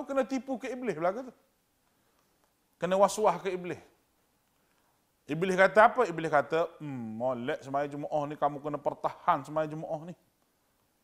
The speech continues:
Sampai ke akhir nyawa, tak apalah kalau mau mati kerana semaya jemaah pun tak apa. Kena pergi masjid. Tok Bila tutup masjid. Tok Imam tutup masjid. Tok Imam pun tak mari, Tok Bila pun tak mari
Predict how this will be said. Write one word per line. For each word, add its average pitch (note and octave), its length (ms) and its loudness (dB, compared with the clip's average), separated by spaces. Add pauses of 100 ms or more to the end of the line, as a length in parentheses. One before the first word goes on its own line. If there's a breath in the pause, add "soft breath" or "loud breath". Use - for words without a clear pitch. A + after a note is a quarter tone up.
(160)
Sampai D3 400 4
ke - 160 -4
akhir D3+ 320 -4
nyawa, D#3 480 0
tak C#3+ 80 0
apalah D#3 320 0
kalau D3+ 240 0
mau D#3 160 -2
mati D#3+ 400 2
kerana D#3 240 0
semaya D3+ 240 0
jemaah D3+ 400 0
pun C#3+ 160 -8
tak D3+ 80 6
apa. E3+ 480 0 (800)
Kena B2+ 160 -10
pergi C3+ 320 -6
masjid. D#3 400 0 (1400)
Tok C3+ 160 -8
Bila D#3 400 6
tutup E3 320 -4
masjid. D3+ 480 -4 (720)
Tok - 80 -14
Imam E3 400 0
tutup D#3+ 400 -2
masjid. C#3+ 400 -4
Tok E3+ 80 -8
Imam E3+ 320 4
pun C#3+ 80 -4
tak D#3 160 0
mari, D#3+ 320 2
Tok D#3+ 100 -6
Bila E3 300 6
pun D3+ 160 -2
tak D#3 160 0
mari E3 240 4